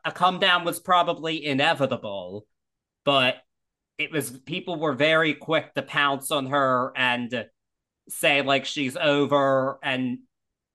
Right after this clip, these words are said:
it's, she's gone too far, we're done with her." But I think with this, I think we just had to learn, don't, you can't count Madonna out, 'cause she was almost forty when she released this album, and again became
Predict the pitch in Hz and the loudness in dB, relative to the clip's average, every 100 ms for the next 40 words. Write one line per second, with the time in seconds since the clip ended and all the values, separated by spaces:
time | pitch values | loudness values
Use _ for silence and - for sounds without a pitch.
0 | _ - 143 - 160 139 - - - 156 | _ -6 -6 -6 -14 -14 -14 -10 -4 -4
1 | 131 147 143 127 - 143 131 147 131 123 | 2 4 4 2 -2 -4 0 2 4 2
2 | 127 127 135 147 123 107 120 107 98 104 | -2 0 0 0 -2 -6 -4 -2 -2 -4
3 | _ _ _ _ _ _ 127 135 143 185 | _ _ _ _ _ _ -2 2 2 2
4 | 190 175 160 180 170 147 - 175 - 165 | 0 -2 0 0 2 0 -2 -6 -8 -14
5 | - - 156 147 151 139 151 151 127 139 | -14 -8 -6 -2 0 0 2 2 0 0
6 | 139 139 131 127 165 160 - 170 160 - | -2 -2 -8 -2 0 0 -2 0 0 0
7 | 147 135 143 143 139 147 127 110 135 120 | -2 2 4 4 2 0 0 -2 -8 -10
8 | - 175 175 165 160 147 135 - 165 160 | -12 -8 -2 0 2 2 0 -2 0 2
9 | 143 123 117 - 131 127 131 127 - 127 | 0 -2 -6 -4 -4 -2 0 -2 -4 -6
10 | - 131 123 123 123 120 117 - _ _ | 0 2 2 0 -2 -2 -4 -12 _ _
11 | _ _ _ _ - 160 143 202 180 151 | _ _ _ _ -4 -2 2 0 0 -4
12 | 156 165 151 | -2 -2 -2